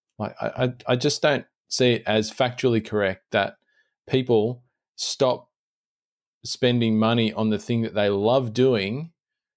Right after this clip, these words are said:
just because interest rates are a bit higher or whatever. Because let, let's, let's be honest, that's all. Look outside your window.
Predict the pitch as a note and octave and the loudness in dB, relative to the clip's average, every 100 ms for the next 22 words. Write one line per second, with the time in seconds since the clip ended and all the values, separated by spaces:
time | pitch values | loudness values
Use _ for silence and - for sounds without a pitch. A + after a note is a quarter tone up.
0 | _ _ _ - C#3 C3 - B2+ - A#2+ | _ _ _ -2 0 0 0 -2 2 2
1 | A2+ A2 G#2+ - - _ - A#2+ A#2+ G#2 | 4 2 0 -6 -10 _ -4 -2 -2 -4
2 | - G#2+ G#2+ A2+ F#2+ G#2 F#2+ F#2+ F2+ E2+ | 0 0 -2 -4 -6 -6 -4 -4 -4 -6
3 | G2 _ - G#2+ G#2 G2 F#2 _ _ _ | -14 _ -10 -6 -4 -4 -8 _ _ _
4 | _ A2 A2 G#2 F2+ E2 G2+ A#2 D3 D3+ | _ -6 -2 0 -2 -8 -8 -2 0 2
5 | G3 E3+ F3 B2+ C3+ D3 A#2+ B2 A2+ G2+ | 2 2 -2 -2 -2 -2 0 -2 0 -2
6 | F2+ - C#3 - - A#2 - _ _ - | -6 -2 -2 -4 -8 -8 -10 _ _ -4
7 | C3+ F3+ F3+ D3 - D3+ C3+ B2 A#2 G#2+ | -2 0 0 0 0 0 0 0 -2 -4
8 | C#3+ C#3 F2+ E2+ | -2 -2 -2 -6